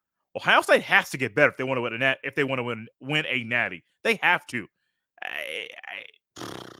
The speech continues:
they can't play. Their, their offense can't play like it has been this season and take their performance into the Big Ten championship or into the playoff in the semifi-, semifinal round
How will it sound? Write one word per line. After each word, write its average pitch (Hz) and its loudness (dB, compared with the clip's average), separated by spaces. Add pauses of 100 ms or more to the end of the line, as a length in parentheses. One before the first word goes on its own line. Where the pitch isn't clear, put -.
(520)
they 139 -4
can't 226 4
play. 180 -2
Their, 196 2
their 185 4
offense 202 2
can't 196 -4
play 190 -4
like 175 -2
it 165 -2
has 185 4
been 151 -2
this 156 -6
season 151 -2 (420)
and 147 0 (760)
take 185 4
their 202 2
performance 185 0
into 170 -2
the 143 0
Big 160 -2
Ten 160 0
championship 165 -2 (360)
or 160 4
into 160 -2
the 139 0
playoff 175 8
in 151 -6
the 127 -6
semifi-, 165 0
semifinal 180 4
round 180 4